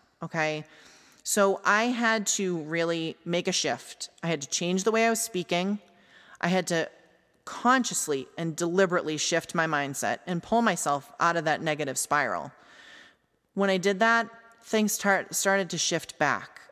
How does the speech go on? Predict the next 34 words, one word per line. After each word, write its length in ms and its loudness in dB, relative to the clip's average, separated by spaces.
okay? 260 -4
Work 540 0
picked 300 -4
up. 340 -4
Classes 560 0
were 140 -2
filling 420 -4
up. 140 -8
New 160 2
people 420 0
were 120 2
coming 320 0
into 260 -4
my 120 0
life, 280 -2
people 240 -2
I 60 4
had 180 0
never 260 2
met 240 0
before, 540 -2
um, 720 -2
you 80 -2
know, 100 0
were 100 0
being 300 -2
connected 500 -2
to 120 -4
me 100 -2
and 140 -4
were 120 0
crossing 540 -2
my 140 -2
path. 580 -2